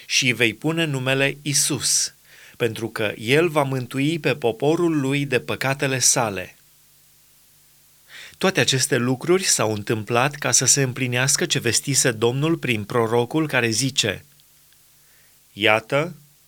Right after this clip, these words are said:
fecioara va fi însărcinată, va naște un fiu și vor pune numele Emanuil, care tâlmăcit înseamnă Dumnezeu este cu noi." Când s-a trezit Iosif din somn,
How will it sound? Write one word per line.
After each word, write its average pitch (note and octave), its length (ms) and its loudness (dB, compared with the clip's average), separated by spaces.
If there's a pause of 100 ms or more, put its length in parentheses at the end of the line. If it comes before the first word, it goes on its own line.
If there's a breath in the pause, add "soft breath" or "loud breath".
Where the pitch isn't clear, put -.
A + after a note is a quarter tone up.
(300 soft breath)
fecioara C#3+ 800 4
va C#3 180 2
fi C3 180 -6
însărcinată, C3+ 1160 0 (500 loud breath)
va A2+ 140 4
naște C#3+ 360 0
un F#3+ 180 0
fiu C3+ 500 -2 (380)
și - 220 2
vor B2+ 220 2
pune F3+ 280 -2
numele D#3+ 540 2
Emanuil, D3 720 2 (300 loud breath)
care C3 440 2
tâlmăcit C3+ 560 0
înseamnă D3 920 0
Dumnezeu B2+ 1080 2
este C#3 500 2
cu D3 160 -6
noi." G2+ 360 -4 (2000 soft breath)
Când A#2 280 2
s-a A#2+ 240 2
trezit A#2+ 420 0
Iosif B2+ 360 2
din A2 220 0
somn, B2 500 0